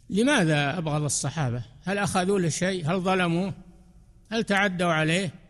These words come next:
إنما سبهم لأنه يبغضهم فقط، لأنه يبغضهم. لماذا يبغضهم؟ لأنهم هم الذين ناصروا الرسول صلى الله عليه وسلم وجاهدوا معه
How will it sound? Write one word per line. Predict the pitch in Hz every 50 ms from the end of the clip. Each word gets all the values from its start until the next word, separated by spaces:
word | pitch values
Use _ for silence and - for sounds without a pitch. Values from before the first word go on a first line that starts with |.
| - - - - - - - -
إنما | 226 269 294 262 233 208 185 170 185 220 233
سبهم | - - 233 247 233 214 226 220 220 247 233 214
لأنه | 202 208 214 220 208 190 180 196
يبغضهم | 185 156 147 147 190 190 160 147 123 120 123 117 107
فقط، | 107 135 170 180 - 135 104 - - - - - - - _ _ _ _ _ _ _ - - - - - - - - - - -
لأنه | - 139 175 202 202 190 180
يبغضهم. | 180 196 196 170 165 175 190 175 143 131 120 113 110 113 - - - -
لماذا | 185 254 269 285 285 269 247 247
يبغضهم؟ | 233 233 220 202 202 214 240 262 269 277 302 311 320 269 - - - - - - - -
لأنهم | - 180 202 202 202 202 202 190 185 196
هم | 220 226 214
الذين | 196 190 190 180 185 185 180 175 165 165
ناصروا | 175 180 175 - - 165 165 170
الرسول | 160 156 156 147 - - 165 160 143
صلى | - - 151 156
الله | 156 151
عليه | 147 135 139 139 143 143 147 147 135
وسلم | 127 123 - - 151 160 160 151 151 123 127
وجاهدوا | 160 147 147 139 175 175 160 147 156 147 147 143
معه | 143 160 170 175 180 156 113